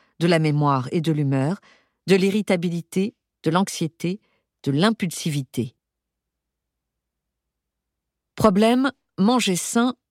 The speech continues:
ne fait guère partie de la culture ado actuelle. Et personne n'a envie de subir des moqueries parce qu'il ne mange pas ce que les autres mangent. Pour avoir une chance de réguler leur alimentation,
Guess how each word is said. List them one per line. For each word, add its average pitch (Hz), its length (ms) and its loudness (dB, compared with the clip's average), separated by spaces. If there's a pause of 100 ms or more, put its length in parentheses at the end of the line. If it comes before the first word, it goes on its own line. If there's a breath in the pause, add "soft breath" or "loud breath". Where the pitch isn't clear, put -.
ne 175 80 0
fait 185 160 -4
guère - 200 0
partie 247 440 -4
de 214 100 -2
la 180 120 2
culture 185 380 -4
ado 180 240 0
actuelle. 117 580 -6 (1500)
Et 185 80 2
personne 240 480 0
n'a 208 80 2
envie 180 260 -2
de 147 100 -6
subir 160 380 -4
des 139 140 -4
moqueries 135 420 -4
parce - 280 -6
qu'il 160 140 -8
ne 147 80 -4
mange 135 280 -6
pas 220 160 0
ce - 180 -8
que - 140 -8
les 147 180 -6
autres 175 260 -6
mangent. 127 460 -6 (1040)
Pour 226 140 2
avoir 247 220 2
une 208 100 0
chance 233 320 -2
de 160 100 -2
réguler 147 480 -4
leur 139 180 -4
alimentation, 131 760 -6